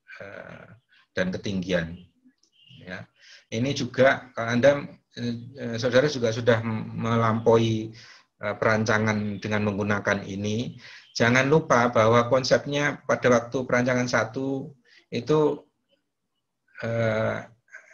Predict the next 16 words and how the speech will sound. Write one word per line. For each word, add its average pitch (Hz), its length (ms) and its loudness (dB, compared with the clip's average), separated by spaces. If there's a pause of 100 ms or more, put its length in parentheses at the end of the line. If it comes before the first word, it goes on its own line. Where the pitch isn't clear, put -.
(120)
es-, - 320 -8
estetika 117 580 0
bentuk 113 560 0
ya. 107 240 -6 (800)
Itu 143 480 -4 (400)
kalau 143 240 6
Anda 143 160 4
sudah 143 280 4
lulus, 131 760 4
maka 156 560 2
kewajiban 139 760 2
Anda 135 360 2
terus, 156 160 2
harus 110 280 4
terus - 240 -2
dipakai - 680 0